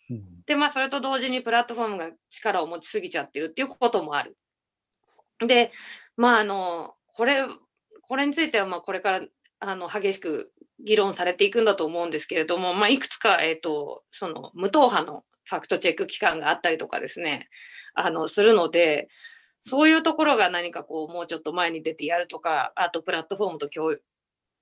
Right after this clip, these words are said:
Speaker 2: 力してやっていくとか、まあ、それはちょっとあれですね。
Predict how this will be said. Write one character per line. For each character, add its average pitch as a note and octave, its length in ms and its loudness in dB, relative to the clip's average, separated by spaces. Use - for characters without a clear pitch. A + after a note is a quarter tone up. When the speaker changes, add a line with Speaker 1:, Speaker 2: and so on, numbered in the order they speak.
Speaker 2:
力 D#3+ 280 -2
し - 100 -4
て F3 80 0
や D#3 140 4
っ D#3 100 -8
て D#3 120 0
い E3 40 -2
く - 80 -10
と D#3+ 160 -2
か、 D#3 260 2
ま G3 120 2
あ、 F#3 60 2
そ A3 120 0
れ B3 140 8
は B3+ 160 6
ち C4+ 80 -2
ょ - 20 -6
っ - 20 -6
と F3 140 -4
あ F#3 100 -4
れ F3 100 -4
で E3+ 120 -4
す E3+ 100 -10
ね。 G3+ 340 -2